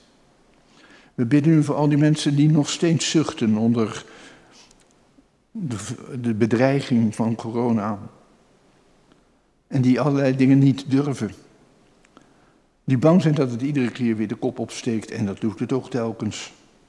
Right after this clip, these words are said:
Dus ze hebben nog gelijk ook. Heer, wij bidden u dat we beter met elkaar om leren komen,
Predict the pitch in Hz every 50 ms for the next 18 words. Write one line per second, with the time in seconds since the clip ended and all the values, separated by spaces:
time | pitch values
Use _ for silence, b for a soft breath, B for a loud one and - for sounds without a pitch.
0 | _ _ _ _ _ b b b b b b b b b b b - 123 - -
1 | 135 127 127 127 123 120 113 - - 113 110 110 113 113 107 - 92 90 92 -
2 | - - - - _ _ _ _ _ _ _ _ _ _ _ b b b b b
3 | b b b b b b b b b b _ - 135 135 139 135 139 131 123 135
4 | 135 139 143 135 135 131 131 123 131 120 113 - - 123 120 113 113 117 107 107
5 | - - - b b b b b b b b b _ _ 135 131 151 147 156 151
6 | - 151 135 135 135 - 139 127 - - 131 123 120 117 113 110 - - - -
7 | b b b b b b b b _ - 147 151 147 143 135 127 120 120 120 -
8 | - 127 127 123 127 123 120 120 117